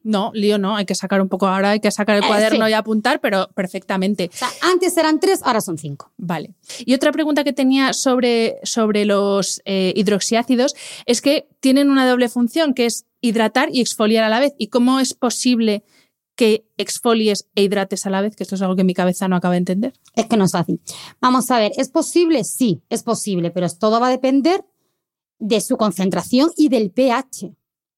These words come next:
Speaker 2: Entonces, ¿qué ocurre? Si te encuentras el ácido glicólico, el glicólico en una concentración inferior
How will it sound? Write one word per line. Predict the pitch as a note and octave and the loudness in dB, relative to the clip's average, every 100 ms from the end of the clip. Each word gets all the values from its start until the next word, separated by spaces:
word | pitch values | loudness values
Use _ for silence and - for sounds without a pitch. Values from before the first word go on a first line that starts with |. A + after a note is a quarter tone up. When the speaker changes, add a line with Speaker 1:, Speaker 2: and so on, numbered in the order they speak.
| - | -8
Speaker 2:
Entonces, | A3+ B3+ A#3+ A3 - | -4 -2 -2 -4 -2
¿qué | C#4 | 0
ocurre? | C4+ G#3+ F3+ E3+ D3 _ _ _ _ _ | 0 0 -4 -6 -16 _ _ _ _ _
Si | - C4+ | -2 0
te | |
encuentras | A3 G#3+ C4 C#4+ D#4 | 0 2 2 2 2
el | D4+ | 0
ácido | D4 C#4+ C4+ | 0 0 0
glicólico, | C#4 C4+ - C#4 G#3+ B3 | 0 0 2 0 2 0
el | B3+ | 2
glicólico | B3+ A#3+ C4 G#3+ F3+ - | 2 2 2 0 -4 -4
en | A3 | -2
una | B3+ C4+ | -2 -2
concentración | C4+ C4+ B3+ A#3+ C#4+ - | -2 -2 -4 -2 -2 0
inferior | D#4 C4+ - A#3 G#3+ C4+ A#3 | 2 2 0 -2 2 2 0